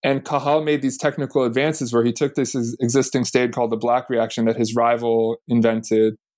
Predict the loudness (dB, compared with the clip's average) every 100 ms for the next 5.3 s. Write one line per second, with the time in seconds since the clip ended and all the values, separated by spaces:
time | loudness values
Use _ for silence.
0 | _ _ -2 0 2 4 4 4 4 2
1 | -2 -10 _ _ _ 0 2 4 4 2
2 | 2 -2 -2 -2 0 0 0 0 0 -2
3 | 0 2 4 4 2 -2 _ _ -16 0
4 | 2 2 0 -2 -2 -2 0 0 0 2
5 | 0 -2